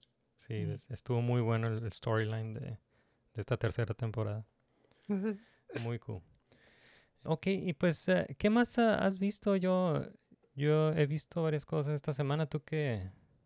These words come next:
Speaker 1: tú qué has visto esta semana o últimamente? ¿Has visto alguna película o serie?
Speaker 2: Ah,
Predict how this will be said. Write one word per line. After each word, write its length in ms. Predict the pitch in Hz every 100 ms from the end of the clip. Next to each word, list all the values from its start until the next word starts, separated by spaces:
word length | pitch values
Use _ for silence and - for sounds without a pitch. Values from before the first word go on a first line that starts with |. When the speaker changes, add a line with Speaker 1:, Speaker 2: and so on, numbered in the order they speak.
| _ _
Speaker 1:
tú 100 | - 139
qué 100 | 156
has 80 | 139
visto 640 | 139 - 151 143 139 131 147
esta 180 | 123 147
semana 520 | 135 110 135 151 147
o 160 | 123 117
últimamente? 800 | 123 - 143 107 117 147 135 139
¿Has 180 | 123 -
visto 200 | 123 135
alguna 200 | 131 131
película 720 | - 113 135 - 139 127 123
o 40 |
serie? 440 | - 127 131 143 147
Speaker 2:
Ah, 420 | 302 320 330